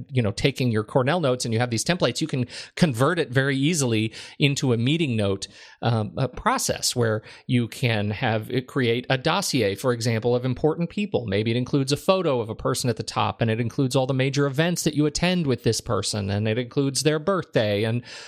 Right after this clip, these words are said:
you know, their favorite flowers, their favorite, uh, meals, so that you know where to take them if they're your clients, uh, and you're traveling with them. Those kinds of things make for a great, uh, Evernote makes for a great solution for those things. Um, y-, y-,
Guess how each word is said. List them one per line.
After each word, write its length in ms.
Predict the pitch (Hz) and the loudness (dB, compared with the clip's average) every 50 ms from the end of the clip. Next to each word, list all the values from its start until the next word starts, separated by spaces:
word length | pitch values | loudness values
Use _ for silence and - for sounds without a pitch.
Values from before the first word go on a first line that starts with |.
| - - | -14 -6
you 100 | - 147 147 | -4 -2 0
know, 140 | 151 151 | 2 2
their 160 | 147 151 156 151 | 2 0 -2 -2
favorite 520 | - 160 151 156 151 147 165 160 160 160 - - - - - 160 | 0 0 0 2 2 2 0 0 0 -2 -8 -14 -10 -6 -6 -6
flowers, 760 | - - 214 202 175 160 143 123 113 107 104 107 107 101 - | -2 0 2 2 2 2 2 2 0 0 0 -2 -2 -4 -2
their 200 | - 131 127 127 | 0 0 0 0
favorite, 720 | 123 - - 143 151 151 139 147 156 156 156 - - - | -2 0 0 0 0 2 2 2 0 0 0 -2 -2 0
uh, 260 | 170 156 156 156 156 156 - - - - - - | 0 2 2 0 -2 -4 -6 -12 -20 -20 -10 -4
meals, 680 | 190 180 196 202 190 165 131 117 113 107 143 - - 160 165 135 | 0 2 2 4 2 2 0 0 -2 -2 -2 -4 -4 -4 -4 -2
so 140 | - 156 139 | 0 0 0
that 220 | 123 135 127 - | 0 0 -2 0
you 60 | - 147 | 0 0
know 120 | 139 139 | 2 2
where 120 | 143 151 151 | 2 2 0
to 80 | 160 | 0
take 260 | 151 - 185 180 - - | 0 0 0 0 0 2
them 160 | 139 120 113 | 0 0 0
if 120 | 107 - | -2 -2
they're 160 | - 113 117 | 0 0 0
your 200 | 123 123 131 131 | 2 0 -2 -4
clients, 800 | - - - 190 180 180 165 143 120 107 98 98 - - - - | -4 -4 -2 0 0 2 2 0 0 0 -2 -2 -2 -2 -2 0
uh, 200 | 113 107 113 110 - | -2 -2 0 0 0
and 100 | 117 120 | 0 0
you're 100 | 127 - | -2 -2
traveling 500 | - - - 170 165 147 135 123 113 110 | -4 -2 0 0 0 2 0 0 0 0
with 120 | 107 104 | -2 -2
them. 120 | - 123 120 | -2 -2 0
Those 280 | 170 190 208 220 - | 2 2 2 0 -2
kinds 420 | - - - 156 156 170 175 147 156 | -4 -2 -2 0 2 2 2 2 0
of 120 | 131 - | 0 -2
things 460 | - - 240 226 165 139 127 - - - - 160 | -2 -2 0 0 0 0 0 -2 -4 -8 -6 -2
make 300 | 135 135 127 123 123 - | 0 2 2 0 0 -2
for 200 | - 170 156 - | 0 0 0 2
a 100 | 143 147 | 0 -2
great, 540 | 135 127 - 131 117 127 139 151 165 - - - - - - - - - - | -2 -4 -2 0 2 2 2 0 -2 -6 -10 -20 -20 -20 -20 -20 -16 -6 0
uh, 240 | 147 135 131 131 - - - - - - | 0 2 2 0 -2 -6 -10 -12 -6 -2
Evernote 460 | 151 143 - - 147 151 170 160 127 | -2 0 2 2 0 2 2 0 0
makes 180 | 120 135 - - | 0 0 -2 0
for 100 | - 160 | -2 -2
a 40 | - | -2
great 260 | - 139 120 104 - | 0 0 0 0 2
solution 500 | - - 151 160 208 240 - - 170 131 | 2 2 2 2 2 0 0 0 0 0
for 140 | - - 113 | 0 0 0
those 280 | 101 98 98 101 - | 0 0 0 -2 -4
things. 480 | - - - - - - - - - - - | -6 -6 -8 -8 -8 -8 -6 -6 -6 -6 -4
Um, 340 | - 120 117 120 123 123 - - | -2 0 0 0 -2 -4 -4 -6
y-, 120 | 143 - - | -6 -6 -6
y-, 160 | - 147 | -8 -10